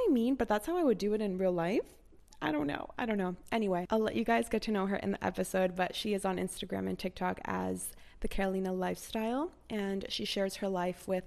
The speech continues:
an emphasis on wellness, motivation, spirituality, and just, like, overall really focuses on the concept of living a beautiful, intentional life. Her content is just very,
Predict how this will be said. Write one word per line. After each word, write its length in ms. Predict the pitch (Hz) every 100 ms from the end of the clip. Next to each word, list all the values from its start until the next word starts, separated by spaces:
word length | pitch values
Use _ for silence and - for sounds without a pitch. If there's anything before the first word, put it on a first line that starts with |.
| -
an 100 | 202
emphasis 520 | 180 185 185 180 - -
on 320 | 180 175 185 - - - 202
wellness, 840 | 202 185 190 185 190 - - - -
motivation, 1000 | 202 185 185 180 185 - 185 185 190 190 - - - - 185
spirituality, 800 | - - 190 185 185 185 180 -
and 120 | 208
just, 240 | 214 247
like, 240 | 370 370 - - - - -
overall 520 | 208 208 214 202 190 185
really 540 | 185 185 196 185 190 - - -
focuses 600 | - 202 202 202 196 190 -
on 580 | 190 180 180 175 180 175 -
the 80 | 233
concept 420 | - 202 202 190
of 120 | 196
living 260 | 190 185 185
a 60 |
beautiful, 460 | 175 185 185 - 185
intentional 640 | 196 - 180 170 185 175
life. 360 | - - - -
Her 80 | 233
content 440 | - 214 208 233
is 140 | 220 202
just 260 | 202 -
very, 560 | - 190 185 185 185 185